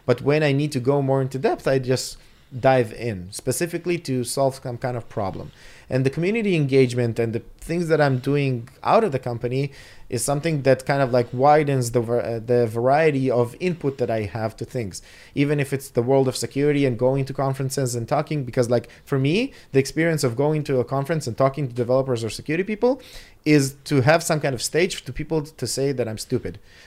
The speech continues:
that I did something wrong, because this is the only stage that somebody will actually, like, dispute me. Uh, even if I'm writing a blog post, the,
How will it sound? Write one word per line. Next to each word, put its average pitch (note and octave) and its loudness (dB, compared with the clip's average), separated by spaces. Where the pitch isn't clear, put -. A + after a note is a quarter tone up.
that B2+ 6
I B2 6
did D#3 2
something D#3 0
wrong, A2 2
because C3 0
this F3 -4
is D#3+ -2
the C3 -2
only F3+ 0
stage E3+ -2
that C3 -4
somebody D3+ -2
will B2+ 0
actually, C#3+ -2
like, B2 0
dispute F3 -4
me. G2 -8
Uh, B2 0
even E3 0
if D#3 0
I'm C#3 2
writing D#3 4
a B2+ 0
blog D#3+ 0
post, D#3 2
the, B2+ 4